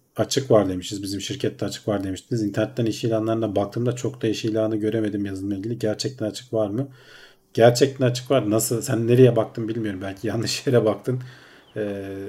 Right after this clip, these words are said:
deli gibi var. Hatta sadece Türkiye'de de değil. Yurt dışından gelip Türkiye'deki yazılımcıları alıyorlar.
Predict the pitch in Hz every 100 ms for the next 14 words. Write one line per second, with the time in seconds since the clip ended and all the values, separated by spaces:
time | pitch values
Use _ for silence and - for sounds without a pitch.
0 | 98 110 110 104 107 123 131 113 123 -
1 | 127 131 - 117 113 110 117 - 123 123
2 | 101 90 92 110 - 107 110 110 123 117
3 | 110 101 - 117 - 110 101 - 113 104
4 | 104 101 107 107 101 95 101